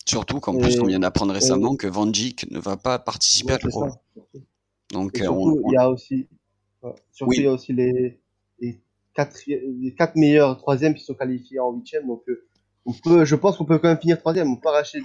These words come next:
Speaker 2: un nul par-ci par-là, je pense.
Speaker 1: Oui, oui, je pense que c'est largement
Speaker 2: Donc, euh,
Speaker 1: possible.
Speaker 2: moi, je pense qu'un huitième de finale est possible quand même. Parce qu'on a quand même des bons joueurs et on est, sûre-, sûrement, on est la surprise. Personne ne nous attend à un haut niveau. On, on se doute pas de nous et c'est le moment de choquer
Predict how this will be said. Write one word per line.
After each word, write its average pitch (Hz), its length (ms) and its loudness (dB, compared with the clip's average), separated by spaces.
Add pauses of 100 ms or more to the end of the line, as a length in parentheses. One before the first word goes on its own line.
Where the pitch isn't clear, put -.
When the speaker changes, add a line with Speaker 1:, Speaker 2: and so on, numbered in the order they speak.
Speaker 2:
un 139 120 0
nul 143 200 -6 (160)
par-ci - 320 -14
par-là, 139 240 -14
je 120 160 -18
pense. - 220 -20 (400)
Speaker 1:
Oui, 131 200 2
oui, 117 180 2
je 101 100 0
pense 113 220 -4
que - 60 -2
c'est 104 100 -4
largement 107 560 -2
Speaker 2:
Donc, 120 80 -4
euh, 123 40 -2
Speaker 1:
possible. 123 420 -2
Speaker 2:
moi, 156 180 4
je 165 60 -2
pense 190 200 0
qu'un 156 180 4
huitième 151 220 2
de 143 80 0
finale 160 320 2
est 139 220 4
possible 135 360 -16
quand 131 100 -6
même. 117 220 -6 (200)
Parce - 320 -20
qu'on 139 120 0
a 135 60 -2
quand 151 80 2
même 135 100 4
des 131 100 2
bons 131 180 2
joueurs 156 440 4 (280)
et 131 100 4
on 135 140 6
est, 131 240 0
sûre-, 156 280 0
sûrement, 165 440 2
on 147 80 4
est 147 40 4
la 143 120 4
surprise. 160 400 -2
Personne 143 300 -6
ne 131 40 -2
nous 127 100 -6
attend 131 320 -4 (320)
à 120 100 -6
un - 20 -2
haut 127 60 -2
niveau. 143 760 0
On, 127 380 -2 (340)
on 139 160 0
se 143 160 -8
doute 127 260 -8
pas 147 140 2
de 143 80 4
nous 165 200 4
et - 20 -2
c'est 151 160 -2
le 135 400 4
moment 143 260 0
de 135 140 -4
choquer 165 460 -6